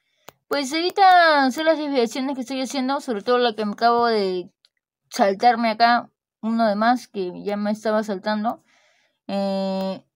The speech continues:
eso, evítate y solamente anda por las piezas y te va a salir solamente cuatro mil nove, cuatro mil novecientos setenta y cinco. Pero yo sí voy a conseguir algunos que otros cofres solares.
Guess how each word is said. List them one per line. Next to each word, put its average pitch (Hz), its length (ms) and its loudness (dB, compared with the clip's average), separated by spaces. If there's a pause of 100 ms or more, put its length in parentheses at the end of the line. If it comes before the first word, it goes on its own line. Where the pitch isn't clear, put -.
(100)
eso, 220 240 -4
evítate 247 640 -2
y 208 240 -6
solamente 233 500 -2
anda 233 280 -2
por 220 100 -2
las 196 140 0
piezas 294 480 -2
y 208 160 -10
te 220 80 -6
va 220 80 0
a - 20 -2
salir 226 220 -6
solamente 226 320 -4
cuatro 226 220 -6
mil 233 360 -4
nove, 220 280 -4 (480)
cuatro 220 260 -2
mil 269 240 -4
novecientos 254 400 -4
setenta 226 320 -6
y 220 60 -6
cinco. - 440 -8 (1080)
Pero 311 220 0
yo 330 140 -2
sí 330 140 -8
voy 330 240 0
a 330 180 2
conseguir 294 300 -4
algunos 277 320 -4
que 269 80 -6
otros 254 280 -10
cofres 240 300 -6
solares. - 680 -8